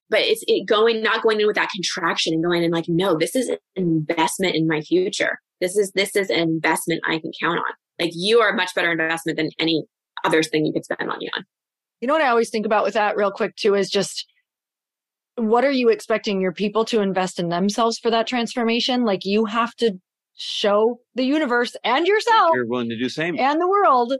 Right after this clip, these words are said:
Speaker 2: that you are willing to do the same. And I think that that single action is what has changed Chris and I's
Speaker 3: Yeah.
Speaker 2: life, is
Speaker 3: Yeah.
Speaker 2: by us showing up and going, "Hey, if we expect people to do this, we have to do it."
Speaker 3: Yeah.
Speaker 1: Right.
Speaker 3: It's part of being legit. It's part of being authentic,
Speaker 2: Yeah.
Speaker 3: you know?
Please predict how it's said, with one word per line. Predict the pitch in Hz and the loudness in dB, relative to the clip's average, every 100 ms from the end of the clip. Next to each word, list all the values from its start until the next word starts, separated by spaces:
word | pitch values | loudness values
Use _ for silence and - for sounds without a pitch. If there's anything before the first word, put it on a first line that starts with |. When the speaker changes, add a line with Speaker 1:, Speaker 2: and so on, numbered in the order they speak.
| - | -2
Speaker 2:
that | 233 208 | 0 0
you | 220 254 | 0 2
are | 254 | 2
willing | 233 226 226 | 2 0 0
to | |
do | 220 208 | 2 0
the | |
same. | 208 226 214 | 0 -2 -2
And | 208 | 0
I | 202 | -2
think | 208 233 226 | -2 -2 0
that | 202 190 170 | 0 -2 -2
that | 196 202 208 - - | 2 2 -2 -6 -20
single | - - - 208 202 190 185 180 - - - - | -20 -10 -2 0 2 2 2 0 -6 -20 -20 -2
action | 208 196 - 247 220 226 _ _ | 0 0 -2 -2 -2 -4 _ _
is | 214 208 | -2 2
what | 202 202 | 2 2
has | 190 190 180 | 0 -2 -2
changed | - 220 196 185 | -2 -2 -2 -2
Chris | - 196 - | -2 -2 0
and | 185 | -2
I's | 180 180 - - | -2 -2 -4 -12
Speaker 3:
Yeah. | - | -2
Speaker 2:
life, | 185 165 240 294 - - | 0 0 -2 -4 -10 0
is | 220 | 0
Speaker 3:
Yeah. | 175 | 2
Speaker 2:
by | 196 185 | 0 2
us | 190 190 185 | 0 0 -2
showing | - 220 202 | -2 0 2
up | 196 | 0
and | 202 | 0
going, | 196 180 | 0 0
"Hey, | 208 214 | 0 -2
if | 202 | 0
we | 202 | -2
expect | 196 - 220 247 | 0 0 0 0
people | 226 233 | 0 0
to | 226 | 2
do | 240 | 2
this, | 262 - | 0 0
we | 202 | 0
have | 180 170 | 0 -2
to | 165 | -2
do | 156 | -2
it." | 90 - _ _ 117 | -2 -6 _ _ -16
Speaker 3:
Yeah. | 139 - - | -14 -12 -6
Speaker 1:
Right. | 214 | -4
Speaker 3:
It's | 110 | -4
part | - 135 | -2 0
of | 110 | 2
being | 117 110 - - | 0 -2 -10 -4
legit. | 127 117 123 | -2 2 0
It's | 101 | -2
part | - 127 | -2 0
of | 113 | 0
being | 113 | 0
authentic, | 104 92 104 120 92 98 | 0 -2 -4 -4 -6 -4
Speaker 2:
Yeah. | |
Speaker 3:
you | 95 | -2
know? | 98 | -2